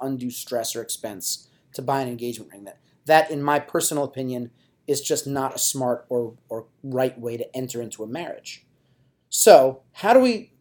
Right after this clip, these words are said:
create a number? How do we find a number to set for a budget from that? Here's my technique for you. I'm not gonna tell you two months' salary. I'm not gonna tell you three months' salary. I think all that's nonsense. I'm gonna give you a technique that's very simple and that will work for you.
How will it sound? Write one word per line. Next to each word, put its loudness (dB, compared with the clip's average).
create 2
a 2
number? 0
How -4
do 0
we 0
find 0
a 0
number -2
to -12
set -6
for -10
a -8
budget -8
from -18
that? -20
Here's 2
my 4
technique -4
for -12
you. -18
I'm -6
not 2
gonna 2
tell 2
you -4
two -2
months' 2
salary. 4
I'm -2
not -6
gonna -6
tell -2
you -2
three -6
months' -2
salary. 0
I -6
think -10
all 0
that's -6
nonsense. -14
I'm 0
gonna 2
give 0
you 8
a 8
technique 0
that's -4
very 4
simple 2
and -4
that -8
will -4
work -16
for -16
you. -18